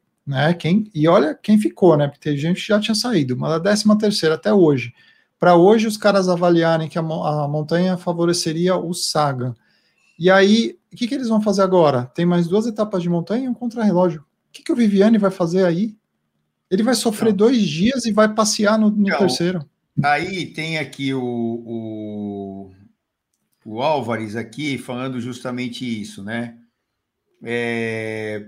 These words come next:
Speaker 2: ah, mudar os critérios, é, é, eu acho que é, não é nem mudar os critérios, né? Talvez, Álvares, tá? É, com, né, filosofando aqui, né, né, na sua,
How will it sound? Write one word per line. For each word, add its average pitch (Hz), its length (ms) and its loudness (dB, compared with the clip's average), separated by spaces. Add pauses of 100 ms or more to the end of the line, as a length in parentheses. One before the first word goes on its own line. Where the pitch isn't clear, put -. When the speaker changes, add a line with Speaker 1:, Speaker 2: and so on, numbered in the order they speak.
(600)
Speaker 2:
ah, 123 500 0
mudar 143 320 0
os 135 120 -6
critérios, 180 840 -2
é, 147 260 -10
é, 151 120 -8
eu 165 100 -6
acho 175 140 -8
que 185 100 -4
é, 165 140 -10
não 147 140 -12
é 170 40 -8
nem 202 140 -8
mudar 190 340 -4
os 185 140 -8
critérios, 131 720 -8
né? 135 240 -6
Talvez, 127 640 -6
Álvares, 101 460 -8
tá? 120 460 -8
É, 98 240 -12
com, 104 560 -20 (720)
né, 110 420 -10 (480)
filosofando 127 840 -6
aqui, 117 240 -12
né, 107 220 -10
né, 117 160 -8
na 104 200 -10
sua, 117 320 -10